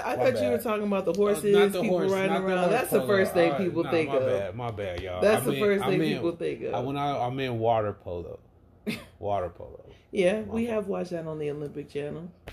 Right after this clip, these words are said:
Speaker 1: We, we watched the, man, the Olympic Channel. Just watching the Olympics is, is quite grand. Now,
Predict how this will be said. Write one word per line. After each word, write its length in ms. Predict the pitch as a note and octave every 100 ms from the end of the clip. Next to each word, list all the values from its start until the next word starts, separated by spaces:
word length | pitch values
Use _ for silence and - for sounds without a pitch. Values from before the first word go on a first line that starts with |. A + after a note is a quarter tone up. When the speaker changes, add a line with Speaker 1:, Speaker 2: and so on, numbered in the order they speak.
| - - -
Speaker 1:
We, 160 | F3 F#3+ F3 F3
we 140 | F#3+
watched 460 | F#3+ F#3 F#3+ F3+ -
the, 220 | F#3 - - _ _ -
man, 180 | A3+
the 80 | G#3+
Olympic 320 | F3 A3+ A#3
Channel. 300 | - G3 F3+
Just 180 | E3+ G#3
watching 280 | A#3+ A#3+ B3+
the 120 | A3
Olympics 520 | F#3 E3+ F#3 D#3+ D3+
is, 260 | D#3 D3 D3 - - - _ _ _ _ - - -
is 120 | - F3
quite 300 | G#3 F#3 D#3+
grand. 420 | F3 F#3+ D#3 C#3+ - _
Now, 500 | G3+ G#3+ G#3 F#3+ F3+